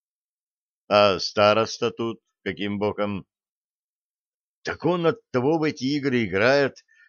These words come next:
что рассчитывает. При солдатах на постое можно часть хавчика заныкать или ещё какое-нибудь послабление получить».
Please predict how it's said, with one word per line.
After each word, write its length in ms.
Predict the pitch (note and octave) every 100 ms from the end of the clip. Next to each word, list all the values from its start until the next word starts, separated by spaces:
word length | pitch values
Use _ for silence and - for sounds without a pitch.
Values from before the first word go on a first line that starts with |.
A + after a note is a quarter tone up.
| -
что 200 | - G#2
рассчитывает. 880 | G2+ - - E3 E3 A2+ D2 A#1 - _ _ _ _ _ _
При 120 | D#3
солдатах 600 | D3 G3 D3+ A2+ F#3+ -
на 140 | A3+
постое 560 | A#3 C#3+ - G#3 G3 F2
можно 320 | G2+ A#2 A#2+
часть 480 | A2+ B2+ A#2 - - -
хавчика 680 | - F3 - G2 - F#3+ - _ _
заныкать 880 | G2+ E3 F#3+ D#3+ D3+ - C#3+ - - _ _ _
или 260 | F#2+ C#3 F#3
ещё 640 | F3 G#2+ - - B2 C#3
какое-нибудь 580 | C#3 B2+ C#3+ C3+ C3 -
послабление 760 | B2+ - B2+ B2+ B2+ B2 A#2+
получить». 640 | A2+ B2 B2+ - B2+ B2